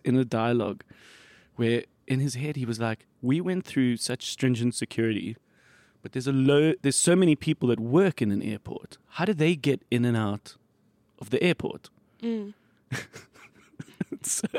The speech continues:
Speaker 1: he, like, asks us as a band, he's like, "Guys, like, how do, like, all the people, like, get into the airport
Speaker 2: Yeah.
Speaker 1: that work here?"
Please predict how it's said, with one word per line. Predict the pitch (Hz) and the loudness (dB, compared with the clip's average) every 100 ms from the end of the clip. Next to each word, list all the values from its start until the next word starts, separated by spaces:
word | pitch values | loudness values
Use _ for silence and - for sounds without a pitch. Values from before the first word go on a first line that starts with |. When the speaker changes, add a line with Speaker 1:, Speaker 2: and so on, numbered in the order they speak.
| 165 | -2
Speaker 1:
he, | - 143 | 0 0
like, | 143 143 156 - - - - - | 2 2 0 -8 -12 -14 -10 -2
asks | 139 175 - - | 0 -2 -4 -4
us | 147 - | -4 -4
as | 127 | -6
a | |
band, | 123 175 | -2 -2
he's | 120 | -2
like, | 139 - | -6 -8
"Guys, | - 190 143 - | -10 -8 -8 -8
like, | - _ _ _ _ _ | -12 _ _ _ _ _
how | - 180 | -12 -6
do, | 240 311 | -2 2
like, | 285 240 - | 2 -2 -4
all | 180 | -4
the | 190 | -4
people, | - - - | -6 -10 -2
like, | 170 98 101 - _ - | -2 -2 -6 -16 _ -8
get | 110 104 - _ - | -6 -6 -10 _ -10
into | 113 127 - | -4 -4 -4
the | 117 110 | -6 -6
airport | 175 - - - - | -8 -10 -16 -14 -6
Speaker 2:
Yeah. | 233 220 | -2 -2
Speaker 1:
that | 220 113 | 0 0
work | 139 196 | 0 0
here?" | - - | -4 -10